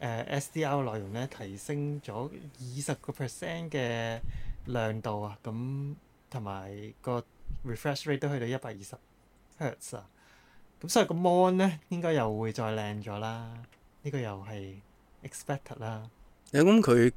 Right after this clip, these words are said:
Speaker 2: 佢其，其實係對於M three嘅 MacBook Pro 嚟講係即係一個 upgrade 嚟嘅喎，因為佢舊嗰個十三吋嘅M three MacBook Pro 呢，噉其實係未，
Speaker 1: 啊。
Speaker 2: 未享有呢啲 Pro level 嘅嗰啲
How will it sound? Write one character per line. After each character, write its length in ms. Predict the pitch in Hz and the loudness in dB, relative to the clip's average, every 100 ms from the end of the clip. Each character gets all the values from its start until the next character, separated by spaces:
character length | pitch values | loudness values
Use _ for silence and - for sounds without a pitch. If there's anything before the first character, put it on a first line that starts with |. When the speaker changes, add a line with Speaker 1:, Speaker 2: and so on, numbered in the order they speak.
| - _ | -2 _
Speaker 2:
佢 160 | - 143 | 10 12
其， 360 | - 104 123 - | 12 10 8 2
其 160 | - 98 | 6 8
實 180 | - 101 | 10 8
係 160 | 104 | 8
對 220 | 104 120 123 | 8 6 8
於 180 | 143 151 | 6 8
M 320 | 139 139 139 | 8 8 4
three 520 | - 139 131 127 127 | 6 8 10 10 8
嘅 380 | - 113 101 98 | 6 6 6 4
MacBook 300 | 107 123 131 - | 4 4 2 0
Pro 320 | - 78 76 | 2 4 4
嚟 100 | 76 | 0
講 260 | 76 76 98 | -2 -4 0
係 280 | 101 76 76 | 0 0 0
即 140 | 110 | 2
係 20 | |
一 80 | 101 | 4
個 100 | 98 | 2
upgrade 400 | 82 - - 85 | 0 0 2 2
嚟 120 | 78 - | 2 -4
嘅 160 | 65 | -10
喎， 120 | - 101 | -6 0
因 80 | 139 | 4
為 100 | 117 | 4
佢 140 | 82 | 2
舊 300 | 76 76 69 | 0 0 0
嗰 120 | 73 98 | -2 0
個 300 | 98 76 - - - - - - | 0 0 -2 -12 -18 -20 -20 -10
十 160 | - - | -2 0
三 360 | - 113 110 117 123 | 4 8 8 8 6
吋 160 | - 85 82 | 2 0 0
嘅 200 | 82 82 | 2 2
M 140 | 92 95 | 2 2
three 260 | - 90 | 2 4
MacBook 240 | 90 90 87 | 4 2 0
Pro 300 | - 76 69 | -2 -4 -4
呢， 440 | 85 85 82 85 87 | -4 -6 -6 -10 -8
噉 100 | - 87 | -6 -2
其 140 | 101 78 | 0 0
實 180 | 90 | 0
係 180 | 82 78 78 - - | -2 -4 -6 -10 -2
未， 140 | 104 87 | 2 2
Speaker 1:
啊。 180 | 85 - 107 | 2 -2 0
Speaker 2:
未 220 | 90 87 | 2 2
享 300 | 90 82 101 | 0 0 2
有 220 | 92 82 | 2 2
呢 60 | 90 | 2
啲 280 | 98 92 95 - - - - _ _ - | 2 2 0 -4 -20 -20 -20 _ _ 0
Pro 280 | 110 80 | 4 4
level 440 | 87 98 95 69 78 | 6 4 2 -2 -2
嘅 320 | 76 76 73 | -4 -4 -4
嗰 140 | 78 | -4
啲 760 | 85 85 85 82 82 80 80 | 0 0 0 0 0 0 -2